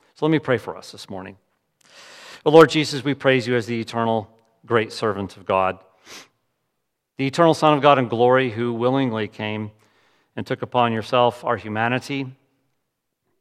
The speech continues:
being the perfect one, dying in our place for our sins, and earning a righteousness that we couldn't earn so that it could be accredited to, to our account and we could be declared justified.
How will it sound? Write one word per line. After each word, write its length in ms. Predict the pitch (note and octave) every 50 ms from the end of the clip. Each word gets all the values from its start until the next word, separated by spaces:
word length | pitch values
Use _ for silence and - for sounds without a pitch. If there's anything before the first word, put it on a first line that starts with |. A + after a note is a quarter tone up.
| _ _ _ - - _ _ _ _
being 200 | - C#3+ D3 D3
the 80 | C3 B2
perfect 440 | - - E3 D#3 - E3 - - C3
one, 380 | B2+ B2+ B2+ C3 C3 B2+ C3+ - _ _ _ _ _ _ _ - _ G#2+
dying 340 | A2+ A#2 A#2 A#2+ C3 C3+
in 80 | C3 B2+
our 80 | B2 A#2
place 300 | - - B2 A#2+ A2+ -
for 160 | - - A#2
our 80 | A2+
sins, 460 | G#2 - - A#2 A2+ A2 A2 A2 G#2+ G2
and 140 | F2+ F2+ - _ _ _ _ _ _ _ _ _ _
earning 340 | C3 C#3+ D#3+ F3+ F3+ E3+ D#3
a 60 | C#3+
righteousness 640 | B2 B2 A#2+ B2+ B2+ B2 - C3+ - - C#3+ B2 -
that 100 | C3+ A#2+
we 80 | G#2+ G2+
couldn't 300 | - - C#3+ C3+ C#3 -
earn 320 | - B2 A#2+ B2 B2+ B2+
so 140 | - - A2+
that 180 | G2+ A2+ G#2+
it 60 | A#2 A2
could 160 | - C3 A#2
be 100 | B2+ B2
accredited 440 | A2 - - - B2 B2+ C#3+ C3 -
to, 160 | - C3+ A#2+
to 180 | F#2+ G#2 A#2
our 160 | A2+ G#2 G#2 G#2
account 420 | - - - C3 C3 C3 B2+ -
and 120 | B2+ A#2
we 80 | A2+ A#2
could 160 | A#2 B2 G#2+
be 80 | G#2+ F#2+
declared 440 | G#2 - - - A#2+ A2+ G#2+ G2 F#2+
justified. 560 | G#2 G#2 - - - G2 - - - _